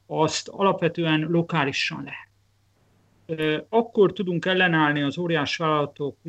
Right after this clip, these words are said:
ö, nyomásának, a profitészségnek, hogyha nagyon erős lokális közösségek szerveződnek meg szerte Európában. Ennek része az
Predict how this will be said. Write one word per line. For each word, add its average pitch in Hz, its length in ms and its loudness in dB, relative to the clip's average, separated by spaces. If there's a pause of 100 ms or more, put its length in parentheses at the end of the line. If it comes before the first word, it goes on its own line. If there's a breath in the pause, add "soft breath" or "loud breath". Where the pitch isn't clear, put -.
(140)
ö, 147 340 -2
nyomásának, 156 920 -2
a 143 40 -4
profitészségnek, 151 1200 -4 (280)
hogyha 160 220 -4
nagyon 196 320 4
erős 151 600 0 (360)
lokális 165 580 -2
közösségek 147 600 -4
szerveződnek 143 720 -4
meg 202 140 -2
szerte 175 340 0
Európában. 139 440 -2 (1040)
Ennek 226 380 -2
része 190 600 4
az 220 280 -2